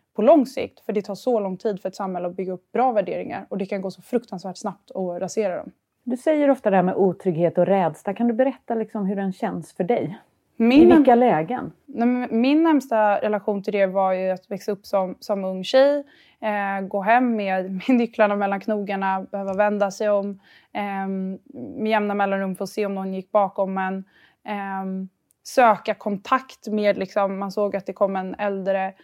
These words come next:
Speaker 1: eh, tant eller farbror kom gående, försöka söka ögonkontakt med den och se, liksom, undvika buskage, ehm, och liksom söka, finns det nå-, om det skulle hända mig någonting, ehm, dels skulle någon annan våga reagera och dels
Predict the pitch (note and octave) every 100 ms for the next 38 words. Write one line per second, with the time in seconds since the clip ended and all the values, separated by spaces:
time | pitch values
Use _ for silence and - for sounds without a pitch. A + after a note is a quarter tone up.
0 | _ _ - G#3+ G3 - G#3 G#3 G3+ G3
1 | G#3+ G#3 G3 G3+ G3 G3 G3 G#3 G3+ F#3+
2 | F#3+ F3+ F#3+ G3 G3 F#3+ G3+ G3 G3+ G3
3 | F#3+ F#3+ G3 F#3+ G#3 - G#3+ G#3 G3 F#3+
4 | F#3 F#3 - F#3+ F#3 F#3 G3 G3 - A#3
5 | G#3+ G3+ F#3+ F#3+ G3 - G#3+ G#3 G#3 F#3+
6 | - - - - - G#3+ G3+ F#3+ F#3+ F#3+
7 | - G3+ F#3+ G3 G#3+ F#3+ - F#3+ G3 G#3
8 | _ - G#3+ G3 G3+ G3 - A#3+ A3+ -
9 | G#3 G3 B3 A3+ C#4+ F#3+ F#3 F3+ F#3+ F#3+
10 | G#3 G#3 - - G3+ F#3+ F#3+ F#3+ F#3+ _
11 | F#3+ A#3+ D#4 D4 - - - G#3 G3+ G#3
12 | G3+ F#3+ F#3 F#3 F#3 F#3 F#3 F3 G3+ C#4
13 | - - _ _ - - F#3 C#4+ B3+ B3
14 | B3 -